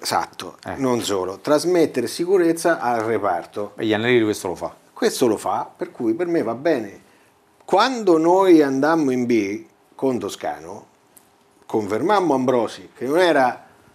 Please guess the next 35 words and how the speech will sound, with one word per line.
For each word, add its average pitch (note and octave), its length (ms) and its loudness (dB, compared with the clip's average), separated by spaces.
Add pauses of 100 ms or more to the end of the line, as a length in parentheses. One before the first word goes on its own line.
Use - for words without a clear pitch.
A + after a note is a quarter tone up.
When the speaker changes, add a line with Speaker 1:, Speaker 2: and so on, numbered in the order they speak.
(280)
Speaker 1:
no? C#3 180 2
Una C#3+ 180 -4
saracinesca, C3+ 720 0
però F3+ 220 4
era D3+ 140 4
uno D3+ 160 4
di C#3 100 -2
personalità, C3 520 -2
Speaker 2:
Eh D#3 120 6
sì, C#3+ 60 6
Speaker 1:
uno B2+ 100 2
Speaker 2:
assolutamente. A2 440 0
Speaker 1:
spogliatoio C3 680 2
che A#2+ 100 -6
stavano C3 300 -4
tutti C3+ 160 -4
a B2+ 60 -2
sentire C3 340 0
da A#2 80 2
capitano B2+ 680 2 (640)
e D#3+ 280 2
dava B2+ 560 4 (760)
garanzie. C3 800 0
Cioè, G#2+ 100 -6
Speaker 2:
Dopo C#3+ 200 2
ci B2+ 120 -6
fu B2 100 -6
il A#2+ 60 0
Speaker 1:
non, A2 80 -8
Speaker 2:
discorso B2+ 420 -2
Speaker 1:
non A2 80 -2
Speaker 2:
Brignoli. C#3 460 2
Speaker 1:
era D#3+ 220 4
un C#3+ 120 -2
fenomeno, G3+ 840 2